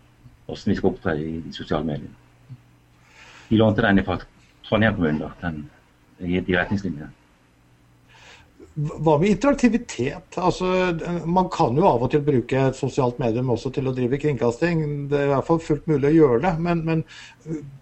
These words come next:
Speaker 2: bruker dere, øh, noen måte å, å få tilbakemeldinger på?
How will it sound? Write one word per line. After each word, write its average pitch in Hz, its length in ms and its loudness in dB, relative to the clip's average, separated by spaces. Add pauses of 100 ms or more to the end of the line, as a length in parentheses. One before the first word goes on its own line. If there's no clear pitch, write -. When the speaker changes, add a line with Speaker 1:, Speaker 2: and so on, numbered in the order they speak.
(140)
Speaker 2:
bruker 175 320 4
dere, 151 240 8 (240)
øh, 156 260 -10
noen 170 320 2
måte 151 320 4
å, 151 300 8
å - 20 -14
få - 220 -2 (240)
tilbakemeldinger 113 720 -2
på? 226 160 2